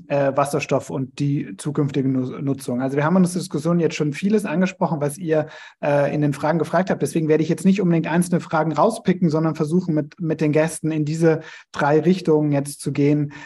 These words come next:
äh, die ihr angesprochen habt. Ist dann das ein bisschen anderes Europe Calling, wenn wir, wenn wir quasi jetzt nicht jede einzelne Frage rausholen mit einem Namen. Aber wie gesagt, ihr seid da alle irgendwo drin und wir versuchen, äh, die Crowd, äh, hier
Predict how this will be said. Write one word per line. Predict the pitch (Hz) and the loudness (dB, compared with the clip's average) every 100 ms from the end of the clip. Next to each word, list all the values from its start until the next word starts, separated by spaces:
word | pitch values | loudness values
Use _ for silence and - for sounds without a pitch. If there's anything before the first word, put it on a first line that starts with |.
| - | -10
äh, | - 139 139 | 0 2 2
die | 135 | 2
ihr | 151 143 | 2 2
angesprochen | 147 151 - 131 127 | 2 0 0 -6 -4
habt. | 127 123 | -6 -8
Ist | - - | -8 -2
dann | 147 | -2
das | 143 143 - | -2 -6 -8
ein | 160 | -4
bisschen | 165 185 | -2 0
anderes | 170 214 220 220 | 2 2 2 2
Europe | 208 202 | 2 2
Calling, | - 185 185 180 | 2 2 4 4
wenn | 170 | 4
wir, | 160 160 - 160 | 2 2 0 -4
wenn | 156 156 | -2 0
wir | 151 | -2
quasi | 156 147 | 0 0
jetzt | 151 147 | 0 -2
nicht | 151 139 | -4 -2
jede | 156 | -2
einzelne | 156 170 180 | -2 -2 -4
Frage | - 156 151 147 | -2 0 0 2
rausholen | 147 147 156 147 | 2 0 0 0
mit | 143 | 0
einem | 143 139 | -2 0
Namen. | 135 147 180 185 | 2 2 4 2
Aber | 151 156 147 - - - | 2 2 0 -2 -16 -14
wie | - | -6
gesagt, | 160 156 - | -2 -2 0
ihr | 180 170 | 0 2
seid | 165 170 | 2 2
da | 170 | 2
alle | 160 156 160 | 0 0 0
irgendwo | 170 156 147 | 0 0 0
drin | 147 151 170 | -2 2 2
und | 175 | 2
wir | 165 | 0
versuchen, | 151 143 165 165 160 151 - - - - | -2 0 0 0 -2 -4 -12 -20 -20 -4
äh, | 156 147 143 147 180 | 2 2 2 -4 -10
die | 160 147 | -10 -10
Crowd, | - 147 139 147 143 - - - - | -4 2 4 4 2 -6 -16 -20 -14
äh, | 160 139 | -4 -2
hier | 131 - 139 139 | -2 -4 0 0